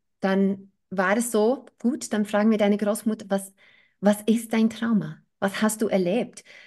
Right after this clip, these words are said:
Weil ich meine, indirekt ist es ja in ihm drin, wenn er die, die Trauer, also wenn er diese, Entschuldigung, die, die Panik und die Angst spürt, dann ist diesen, auch die Erlebnis von der Großmutter noch in ihm drin. Und die Großmutter sagte dann,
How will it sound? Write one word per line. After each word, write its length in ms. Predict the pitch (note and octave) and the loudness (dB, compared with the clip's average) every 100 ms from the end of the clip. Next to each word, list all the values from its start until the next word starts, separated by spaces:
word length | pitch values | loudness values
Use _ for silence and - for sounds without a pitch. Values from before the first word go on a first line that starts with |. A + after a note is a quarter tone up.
| - | -8
Weil 180 | G3+ G#3 | 0 2
ich 120 | A3+ | 4
meine, 180 | G#3+ G#3 | 2 2
indirekt 540 | A3+ A#3 A#3 G3+ G3+ - | 6 6 6 2 0 -2
ist 260 | A3+ - | -4 -4
es 180 | D#4+ - | -8 -2
ja 220 | G#3 F#3 | 0 0
in 280 | F#3+ G3+ G3 | 2 4 4
ihm 360 | G3 G3 F#3+ F#3 | 4 2 2 0
drin, 400 | G3+ G3+ E3+ F3+ | 0 0 -2 -4
wenn 220 | F#3 F3+ | -2 -2
er 340 | F#3+ F#3+ F#3 F3+ - - - | -2 0 -2 -2 -18 -6 -4
die, 140 | F#3+ | -4
die 280 | - G3 F#3+ | 0 0 0
Trauer, 460 | - F3 G#3 A#3 | -2 0 2 2
also 160 | G3 F#3+ | 2 -2
wenn 140 | F#3 | -2
er 80 | F#3 | -2
diese, 260 | F3+ F#3 F3+ | -4 -6 -6
Entschuldigung, 440 | F#3 - G3+ F#3+ | -8 0 0 2
die, 300 | F#3+ F3 E3 | -2 -6 -8
die 240 | - F#3 F3 | -8 -6 -6
Panik 520 | F3 F#3 A#3 G3 - | -2 2 4 4 2
und 100 | F3 | -6
die 140 | F#3 - | -6 -4
Angst 320 | F3+ D#4+ - | 0 0 -2
spürt, 600 | - - E3+ G#3 - - - - - | -10 -6 -2 -2 -4 -14 -20 -20 -4
dann 160 | G#3+ G#3 | 2 2
ist 260 | - G#3+ - | 2 0 0
diesen, 360 | G#3 F#3+ F#3+ F#3+ | -2 0 -2 0
auch 220 | G#3 - | -2 -2
die 160 | G3+ - | -6 -4
Erlebnis 640 | F3+ F3 G#3+ - G3 - | -2 0 -2 0 -2 -2
von 120 | F3+ | -4
der 80 | F3+ | -4
Großmutter 500 | - F3+ - E3+ F#3 | -4 -6 -4 -4 -2
noch 180 | F#3 F#3 | -4 -4
in 140 | F#3 | -6
ihm 160 | F3 E3+ | -4 -4
drin. 520 | F#3+ G#3+ C#4+ F3+ - _ _ _ _ - - _ - | 0 2 2 2 -2 _ _ _ _ -20 -20 _ 0
Und 420 | G#3 G#3 G#3 G#3 | 2 2 0 -2
die 80 | G3+ | -2
Großmutter 480 | G#3+ A3+ A3 G#3+ | 0 0 -2 -4
sagte 420 | G#3+ G3+ G3+ - G#3 | -6 -6 -6 -6 -4
dann, 360 | G3 F#3+ G3 | -2 0 -2